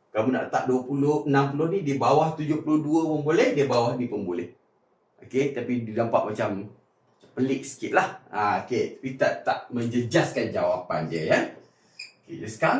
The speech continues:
ni kita akan darabkan keseluruh nombor ni dengan kosong. Okey, jadi, tapi semua kosong lah. Sebab darab kosong. Jadi, kosong pertama, kosong, dan kosong, dan kosong.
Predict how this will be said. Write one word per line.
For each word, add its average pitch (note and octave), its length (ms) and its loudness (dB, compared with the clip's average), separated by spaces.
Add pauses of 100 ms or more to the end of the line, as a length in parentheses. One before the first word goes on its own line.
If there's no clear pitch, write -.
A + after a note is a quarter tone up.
ni E4 40 -6 (120)
kita C#3+ 320 0
akan - 320 0
darabkan C3+ 520 0
keseluruh D3+ 280 0
nombor B2+ 320 4
ni G#3+ 240 -2
dengan C3 480 2
kosong. - 560 0 (800)
Okey, C3+ 240 0
jadi, A#2+ 240 2 (1400)
tapi - 240 -16
semua B2 240 -4
kosong C3+ 320 -4
lah. - 200 -2 (340)
Sebab - 100 -6
darab - 220 -2
kosong. C#3 480 -4
Jadi, F#2+ 160 -12 (160)
kosong D#2 420 -12
pertama, D#3 480 -2 (140)
kosong, - 500 -10 (300)
dan - 180 -12
kosong, - 480 -8 (240)
dan - 140 -20 (100)
kosong. - 300 -20